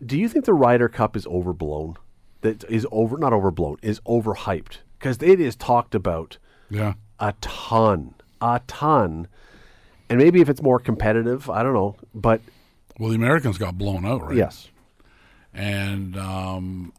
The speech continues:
Speaker 2: I, and the time difference, I don't even know what time it was on, but it was in Europe, so it sure wasn't on at three o'clock in the afternoon here.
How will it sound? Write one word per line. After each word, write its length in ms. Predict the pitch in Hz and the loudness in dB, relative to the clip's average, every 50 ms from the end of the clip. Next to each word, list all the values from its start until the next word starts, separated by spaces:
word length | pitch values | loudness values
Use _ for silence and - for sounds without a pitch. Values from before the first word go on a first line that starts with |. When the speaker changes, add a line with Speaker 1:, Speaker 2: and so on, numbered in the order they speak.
| _ - | _ -10
Speaker 2:
I, 300 | - 104 104 98 95 87 - _ _ _ _ _ | -10 -8 -8 -8 -10 -12 -14 _ _ _ _ _
and 180 | - 135 123 117 | -6 -4 -4 -4
the 80 | 110 104 | -4 -4
time 360 | - - 117 120 131 131 123 | -4 -2 -2 0 0 0 0
difference, 420 | 127 131 123 - 139 135 120 - | -2 -2 -2 -2 -4 -4 -4 -6
I 80 | 113 113 | -4 -4
don't 160 | 117 117 117 | -2 -2 -2
even 180 | 107 104 110 110 | -4 -4 -4 -4
know 80 | 110 | -4
what 220 | 107 110 113 - - | -4 -6 -6 -8 -10
time 260 | - 104 110 110 107 | -10 -10 -8 -8 -8
it 120 | 104 95 | -8 -8
was 200 | 98 98 92 87 | -10 -10 -8 -8
on, 480 | 90 85 85 95 101 113 101 80 - - _ _ _ _ _ _ _ _ _ - - - | -8 -8 -8 -8 -8 -10 -10 -12 -14 -16 _ _ _ _ _ _ _ _ _ -14 -8 -6
but 60 | 107 | -4
it 40 | 101 | -2
was 120 | 101 113 | -2 0
in 120 | 135 113 98 | 0 0 2
Europe, 380 | 107 120 123 98 - - - | 2 0 0 -2 -4 -8 -10
so 220 | - 120 98 92 - | -8 -8 -8 -8 -8
it 20 | |
sure 180 | - - 131 123 | -6 -4 -2 -2
wasn't 380 | 113 113 107 98 92 101 98 | 0 0 -2 -2 -2 -4 -4
on 240 | 98 101 107 104 101 | -2 -2 -2 -2 -2
at 160 | 92 87 - | -4 -6 -10
three 240 | - - - 120 104 | -14 -10 -8 -6 -6
o'clock 340 | 90 - 110 107 101 90 80 | -6 -4 -4 -4 -4 -6 -6
in 80 | 92 | -8
the 60 | 90 92 | -8 -8
afternoon 580 | 95 95 95 92 - - 82 87 101 92 85 | -8 -8 -8 -10 -10 -10 -8 -8 -8 -8 -8
here. 460 | 80 82 101 117 120 101 - - 92 | -8 -6 -4 -4 -4 -4 -6 -8 -12